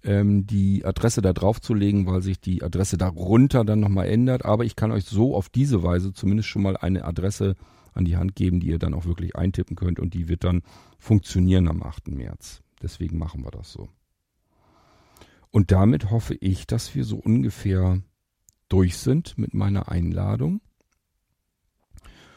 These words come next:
Und, ähm, ich würde sagen, ich freue mich auf euch und wir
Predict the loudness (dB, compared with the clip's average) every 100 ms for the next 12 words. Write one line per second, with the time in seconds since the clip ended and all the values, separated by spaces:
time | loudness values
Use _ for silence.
0 | _ _ _ _ 4 4 2 -2 0 2
1 | 2 2 -2 -4 -6 0 2 2 0 -6
2 | -6 -6 -6 -6 -8 -12 -20 _ -8 2
3 | 4 4 0 -6 -6 -4 -4 -6 -12 _
4 | _ _ _ _ _ _ _ -6 -4 -4
5 | -8 -20 -20 _ _ _ _ _ _ _
6 | _ _ _ _ _ _ _ -6 -2 0
7 | -2 -4